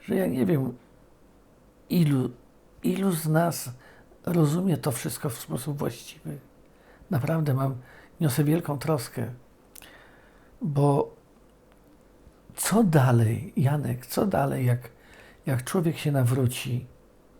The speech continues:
jak człowiek dalej się nawróci i ty mi, ty mu wskażesz drogę, idź i miłuj,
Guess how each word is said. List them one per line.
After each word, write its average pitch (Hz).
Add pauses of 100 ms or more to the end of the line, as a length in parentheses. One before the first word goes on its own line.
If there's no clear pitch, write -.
(1000)
jak 123
człowiek 180
dalej 151
się 127
nawróci 131
i 123
ty 160
mi, 170 (120)
ty 180
mu 170
wskażesz 143
drogę, 131 (500)
idź 170
i 170
miłuj, 143